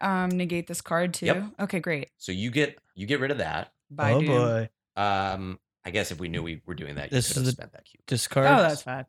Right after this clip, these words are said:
Speaker 2: Uh, right, right, right. Uh,
Speaker 3: Great.
Speaker 2: so each of us can take one rest action. You can recuperate. We, none of us are hurt, so we don't need to.
Speaker 1: Mm-hmm.
Speaker 2: Uh, you can investigate, uh, which is basically you discard a clue counter to move up,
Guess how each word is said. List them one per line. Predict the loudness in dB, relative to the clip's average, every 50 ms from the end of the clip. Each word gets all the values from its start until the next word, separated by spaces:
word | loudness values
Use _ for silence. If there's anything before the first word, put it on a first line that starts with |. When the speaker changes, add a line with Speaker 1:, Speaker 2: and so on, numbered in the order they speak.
| _ _ _ _ _ _ _ 0
Speaker 2:
Uh, | 2 4 4 4 2 0 -2
right, | -4 -4 -6 -6 -12
right, | -18 -18 -16
right. | -18 -18 -18 -20 -20 _ _ _ _ _ _ 0
Uh, | 4 4 4 4 4 2 0 -2 -6 -10 _ _ _ _
Speaker 3:
Great. | 4 4 4
Speaker 2:
so | 4 4 2 0 -2
each | -2 -2 0 2 2
of | 4 6
us | 6 4 4 2 -2
can | -4 -4 0
take | 0 0 0 2
one | 2 2 2 2 2
rest | 0 0 0 0 0 -2 0
action. | 0 2 0 0 -4 -6 -6 -4 -6 -8 -8
You | -6 -6 -6 -4
can | -2 -2 -2 -2 -2
recuperate. | -4 -6 -6 -6 -6 -4 -2 0 2 2 2 0 -2 -6 -10 _ _ _ _ _
We, | -8 -4 -2 -2 -2 -2
none | -2 0 0 0
of | 0 0
us | -2 -2 -2
are | -2 0 0 -2
hurt, | -2 -4 -4 -4 -4 -4 -6
so | -8
we | -8 -6
don't | -6 -6 -6
need | -6 -8 -8 -8
to. | -6 -6 -4 -4 -4
Speaker 1:
Mm-hmm. | -4 -4 -4 -4 -4 -4 -6 -8 -4 -2
Speaker 2:
Uh, | 2 2 2 2 0 -2
you | -4 -6
can | -4 -4 -4
investigate, | -4 -2 0 0 0 0 -2 -2 0 0 0 0 0 0 -4 -4 _ _ _ _ _ _ _ -8
uh, | -6 -6 -4 -4 -4 -6 -6 -6 -6 -6 -8 -10 _ _ _ _ _ _ _ _ _ _ _ _ _ _ _ _ _ _ _
which | -10 -8 -6 -4
is | -4 -6 -4
basically | -2 -2 -2 -2 -4 -4 -4
you | -4 -4
discard | -4 -4 -6 -2 -2 -2 -2 -2
a |
clue | -4 -4 -6 -6
counter | -4 -2 0 0 0 0 -2 -4
to | -4 -6 -8
move | -6 -6 -6 -2
up, | -2 0 0 -2 -4